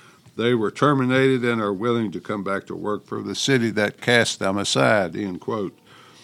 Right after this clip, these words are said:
The court also blasted city government officials for abusing the concept of state of emergency, pointing out that such things are supposed to be temporary.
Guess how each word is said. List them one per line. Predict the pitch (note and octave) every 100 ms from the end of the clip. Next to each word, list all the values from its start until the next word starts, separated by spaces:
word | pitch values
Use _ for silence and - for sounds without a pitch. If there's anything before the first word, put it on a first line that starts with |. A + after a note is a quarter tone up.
| -
The | G#2+
court | - D#3 C3
also | A#2+ B2 - A2+
blasted | G2+ A2+ A#2+ - G#2
city | - C3 A#2 G2
government | A2+ A2+ G2+ F2
officials | E2+ C3 A#2+ F#2
for | - F#2
abusing | D2+ D2+ A#2 G#2+ F#2 E2+
the | D#2+
concept | - F#2 F2+ - G2 - G2+
of | G2 F#2+
state | - - A#2+
of | A2+ A2+
emergency, | A#2 C3 A2 F2+ - - _ - - - - - - -
pointing | C3+ C3 A#2 A#2+
out | A#2+ A2+
that | A#2 G#2
such | - B2 -
things | A#2 A2+ G#2
are | F#2
supposed | E2+ E2+ - F#2+ -
to | F2
be | A#2
temporary. | A2+ D#3 C3+ F#2+ E2+ C#2 -